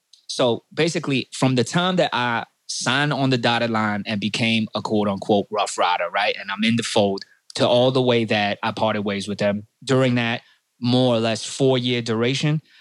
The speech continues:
I probably crossed paths with X a total of ten times,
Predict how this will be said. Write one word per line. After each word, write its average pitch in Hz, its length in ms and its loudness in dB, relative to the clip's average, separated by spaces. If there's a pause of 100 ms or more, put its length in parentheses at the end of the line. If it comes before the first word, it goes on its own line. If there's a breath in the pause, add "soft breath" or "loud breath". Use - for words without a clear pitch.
(180 soft breath)
I 127 120 0
probably 139 680 0 (540)
crossed 135 380 2
paths 120 320 0
with 117 140 -4
X 113 320 -4 (340 soft breath)
a 123 100 2
total 175 520 2
of 107 520 0 (760)
ten 160 260 0
times, 110 480 -2